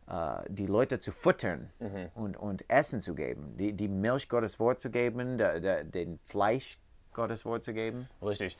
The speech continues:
Speaker 2: Und das ist eben was, was in Deutschland fehlt und weswegen wir auch diesen Podcast machen.
Speaker 1: Mhm.
Speaker 2: Die, die, die feste Speise, die fehlt in so ziemlich allen Gemeinden.
Speaker 1: Mhm.
Speaker 2: Es geht meistens in den Gottesdiensten nur um Gottes Gnade, um das Evangelium.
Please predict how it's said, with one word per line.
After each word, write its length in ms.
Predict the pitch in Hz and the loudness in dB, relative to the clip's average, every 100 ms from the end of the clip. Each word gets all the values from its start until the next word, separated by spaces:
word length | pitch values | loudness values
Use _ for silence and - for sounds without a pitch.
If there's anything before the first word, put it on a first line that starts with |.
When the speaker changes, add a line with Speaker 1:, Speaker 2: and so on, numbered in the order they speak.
| - - - | -18 -20 -2
Speaker 2:
Und 280 | 143 120 107 | 0 2 6
das 120 | 180 | 8
ist 80 | 180 | 10
eben 180 | 170 160 | 8 8
was, 220 | 135 131 | 8 6
was 120 | 131 139 | 2 2
in 80 | |
Deutschland 340 | 120 135 139 107 | 6 6 4 0
fehlt 260 | - 139 120 | 2 2 2
und 140 | 107 | 0
weswegen 320 | 101 107 117 | 0 0 0
wir 80 | 113 | 2
auch 80 | 110 | 2
diesen 220 | 104 98 98 | 0 -4 -2
Podcast 380 | 123 - 107 | -2 0 0
machen. 280 | 95 85 87 - - | 0 -4 -4 -10 -14
Speaker 1:
Mhm. 120 | 95 87 | -8 -6
Speaker 2:
Die, 60 | 104 | -4
die, 160 | 107 | -4
die 80 | 104 | -4
feste 340 | 104 147 - 139 | 2 2 2 -2
Speise, 520 | - 101 139 113 113 - - - - | 0 2 4 2 0 -4 -20 -20 -20
die 200 | 123 117 | -8 -6
fehlt 380 | - 143 143 107 | 0 4 4 2
in 200 | 113 110 | -2 -2
so 100 | 107 | -2
ziemlich 280 | 123 113 - | -2 -2 0
allen 200 | 120 107 | 0 0
Gemeinden. 320 | 87 87 95 | -2 -2 -4
Speaker 1:
Mhm. 60 | 90 - - - - - - - - | -8 -14 -20 -20 -20 -20 -20 -20 -12
Speaker 2:
Es 100 | 131 - | -10 -4
geht 120 | 120 | 0
meistens 360 | 107 165 165 | 4 4 4
in 80 | 131 | 2
den 40 | 135 | 4
Gottesdiensten 680 | 131 - 139 - 127 123 107 - - | 4 2 -2 0 0 0 -4 -14 -10
nur 180 | 123 139 | 2 4
um 80 | 127 | 4
Gottes 260 | 113 107 - | 4 0 -2
Gnade, 400 | 107 101 127 131 | 4 8 8 6
um 80 | 120 | 2
das 120 | 107 | -2
Evangelium. 680 | 104 104 120 131 135 127 | -2 0 2 2 2 0